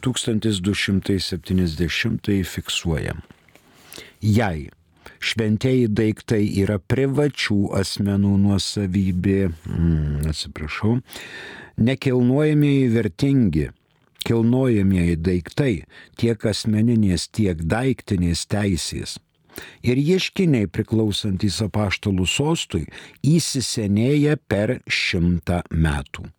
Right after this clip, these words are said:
o priklausantys kitam viešajam bažnytiniam juridiniam asmeniui per trisdešimt metų. Kitas, tūkstantis du šimtai septyniasdešimt pirmasis. Vyskupai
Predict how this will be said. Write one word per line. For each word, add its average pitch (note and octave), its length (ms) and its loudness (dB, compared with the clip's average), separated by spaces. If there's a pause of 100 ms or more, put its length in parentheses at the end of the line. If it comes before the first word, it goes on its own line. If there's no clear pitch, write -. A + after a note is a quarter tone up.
(840)
o A2+ 160 0
priklausantys A2+ 880 0
kitam C#3+ 600 0 (260)
viešajam B2+ 720 2
bažnytiniam A2 640 2
juridiniam G#2+ 480 2
asmeniui G2 720 0 (340)
per A#2+ 460 0 (420)
trisdešimt E2+ 1120 -2 (260)
metų. C#2+ 640 -2 (1040)
Kitas, F2 400 -2
tūkstantis C#3 640 -2
du G#2 160 2
šimtai G2 480 0
septyniasdešimt F2+ 1040 0
pirmasis. D#2+ 720 -2 (1300)
Vyskupai G#2 720 0